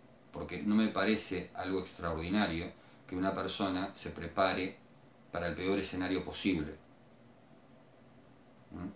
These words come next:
Sí me parece un poco estúpido que una persona, y lo voy a decir con todas las letras, ¿eh? Me parece un poco estúpido que una persona piense que el peor escenario posible va a ser el que va a pasar. No. Que yo me prepare para el peor escenario posible, esperando que pase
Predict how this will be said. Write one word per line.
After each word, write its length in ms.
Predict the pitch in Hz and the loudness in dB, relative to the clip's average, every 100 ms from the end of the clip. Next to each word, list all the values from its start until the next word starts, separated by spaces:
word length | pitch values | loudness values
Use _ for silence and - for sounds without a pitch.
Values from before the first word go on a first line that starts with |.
| - | -10
Sí 220 | - 110 | 2 6
me 120 | 120 | 6
parece 400 | 110 107 110 - | 8 6 6 6
un 100 | 107 | 4
poco 240 | 101 104 104 | 6 4 2
estúpido 480 | - 104 113 110 95 | 2 4 8 8 6
que 60 | |
una 180 | 101 101 | 6 4
persona, 520 | 92 87 107 95 107 | 4 0 2 4 2
y 40 | 95 | 4
lo 100 | 92 | 6
voy 100 | 117 | 6
a 60 | |
decir 240 | 107 113 101 | 6 4 2
con 140 | 101 | 4
todas 220 | 110 101 | 4 6
las 100 | 87 | 4
letras, 380 | 98 - 73 - | 2 0 -2 0
¿eh? 160 | 95 104 - - | 0 -2 -6 -10
Me 80 | 85 | -2
parece 280 | 92 101 | 2 4
un 100 | 101 | 4
poco 220 | 101 95 98 | 2 0 0
estúpido 640 | - - 92 92 98 101 - - - | 4 4 6 4 4 0 -6 -20 -2
que 60 | 101 | 4
una 180 | 107 | 6
persona 460 | 107 104 117 113 107 | 6 2 6 4 6
piense 580 | 107 104 104 117 113 - - - | 6 4 6 6 4 2 -18 -2
que 280 | 101 104 - | 4 4 2
el 120 | - | -2
peor 220 | 104 110 | 6 8
escenario 440 | 110 107 104 107 104 | 8 6 4 6 4
posible 600 | 98 - 104 101 107 110 - - - - - | 0 4 6 8 6 2 -4 -20 -20 -18 -8
va 200 | 95 107 | 2 6
a 40 | 107 | 6
ser 240 | - 104 | 6 4
el 100 | 98 | 4
que 80 | 90 | 2
va 100 | 87 | 2
a 60 | 87 | 2
pasar. 400 | - 82 - - - - - - - - - - - - - - - - | 2 0 0 -6 -20 -20 -20 -20 -20 -20 -20 -20 -20 -20 -20 -20 -20 -12
No. 280 | 87 90 87 - - - - | -4 -2 -4 -6 -20 -20 -8
Que 120 | - 95 | 0 6
yo 140 | 156 | 8
me 100 | 180 | 8
prepare 400 | 127 113 117 104 | 6 10 10 10
para 200 | 90 90 | 4 0
el 100 | 87 | 0
peor 340 | - 104 143 | 4 10 12
escenario 500 | 151 147 107 113 110 | 10 8 4 6 6
posible, 460 | 98 95 104 87 80 | 4 2 4 4 2
esperando 380 | - 101 131 131 | -2 4 6 8
que 100 | 101 | 6
pase 460 | 110 110 107 87 | 4 4 2 0